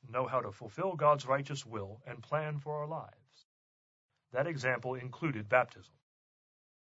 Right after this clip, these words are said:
Unlike today's Christians who are begotten by the Holy Spirit after repentance and water baptism,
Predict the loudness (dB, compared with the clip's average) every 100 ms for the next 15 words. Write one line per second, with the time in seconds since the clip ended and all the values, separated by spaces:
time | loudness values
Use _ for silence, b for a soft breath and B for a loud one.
0 | _ -4 2 6 6 4 -2 0 0 -2
1 | -4 -4 -4 -4 -4 -4 -2 -2 -2 2
2 | 4 4 0 0 0 -2 -2 -4 -4 -4
3 | -4 -8 -10 -12 -14 -8 -4 -4 -6 -10
4 | -6 2 2 6 6 6 2 -16 -16